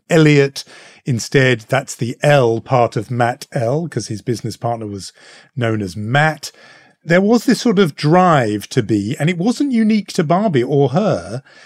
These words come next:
this drive to fit some kind of all-American ideal. And I think about those,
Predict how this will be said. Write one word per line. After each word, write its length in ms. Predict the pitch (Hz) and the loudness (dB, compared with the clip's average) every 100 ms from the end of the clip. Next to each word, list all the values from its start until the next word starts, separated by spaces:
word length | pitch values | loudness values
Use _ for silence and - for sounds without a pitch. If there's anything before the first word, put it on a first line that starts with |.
| - _ | -20 _
this 180 | 156 - | -2 -2
drive 400 | - 160 180 196 | 2 4 4 2
to 120 | 170 | -2
fit 260 | - 151 - | -2 -4 -2
some 180 | 156 135 | -2 2
kind 200 | 139 131 | 2 0
of 100 | 131 | -2
all-American 760 | 160 147 135 131 131 123 120 | 0 2 2 2 2 0 -2
ideal. 400 | 113 117 113 113 | -2 -2 0 0
And 100 | 110 | 0
I 100 | 143 | 0
think 200 | 165 214 | 0 -2
about 200 | 185 175 | 0 0
those, 300 | 147 143 131 | 4 2 2